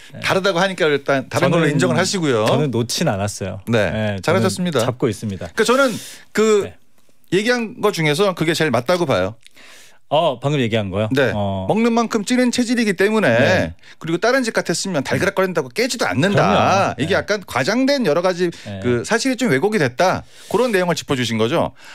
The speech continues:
Speaker 2: 아주
Speaker 1: 그렇죠.
Speaker 2: 저는 적절한 지적이라고 봅니다.
Speaker 1: 그러면 용국이의 일침은?
Speaker 2: 네. 온, 온 가족이 다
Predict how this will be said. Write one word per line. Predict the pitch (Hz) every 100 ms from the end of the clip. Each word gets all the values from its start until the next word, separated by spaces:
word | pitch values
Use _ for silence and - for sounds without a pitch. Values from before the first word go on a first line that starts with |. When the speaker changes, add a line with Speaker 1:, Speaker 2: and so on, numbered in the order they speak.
| -
Speaker 2:
아주 | 107 165
Speaker 1:
그렇죠. | 262
Speaker 2:
저는 | 214 202 190
적절한 | 143 - 269 247
지적이라고 | 160 135 113
봅니다. | 92 82 -
Speaker 1:
그러면 | 196 214
용국이의 | 185 214 240 214 226 202
일침은? | 180 196 - 196 233 - - -
Speaker 2:
네. | 110 80 - - - - - - - -
온, | 185 233 226 - - - - - - 175
온 | 247 302 294
가족이 | 262 139 151 147 202
다 | - 131